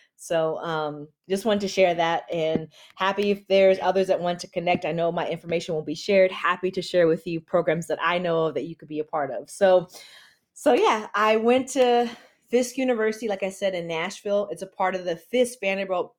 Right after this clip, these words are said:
Bri-, uh, Master's to P H D program. This is master's. I always tell people that master programs are great if you're not sure or you need a little bit more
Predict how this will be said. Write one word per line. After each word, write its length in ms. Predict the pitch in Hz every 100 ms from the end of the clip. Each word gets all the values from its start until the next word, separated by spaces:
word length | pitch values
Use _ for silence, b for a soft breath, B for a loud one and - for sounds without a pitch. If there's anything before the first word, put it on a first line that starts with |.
| _
Bri-, 240 | 180 196 180
uh, 240 | 170 160
Master's 480 | 160 175 202 - 196
to 100 | 196
P 160 | - 180
H 180 | 180 -
D 140 | 185
program. 540 | - 175 165 170 170 170 b b b b _ _ _ _ _ -
This 320 | 214 233 240
is 380 | 247 240 220 -
master's. 520 | 190 220 240 233 226
I 100 | 190 214
always 280 | 247 240
tell 140 | 233 233
people 480 | 226 202 202 190 -
that 380 | 185 185 175 156 - _ _ 170
master 440 | 208 247 294 339
programs 460 | - 262 240 233 202
are 140 | 190
great 420 | 180 180 196 233 214
if 120 | 208
you're 80 | 196
not 300 | 190 190 -
sure 380 | - 202 208 208
or 80 |
you 140 | 185 190
need 180 | 196 190
a 60 |
little 220 | 180 202
bit 180 | 190 190
more 760 | 185 185 190 190 185 185 180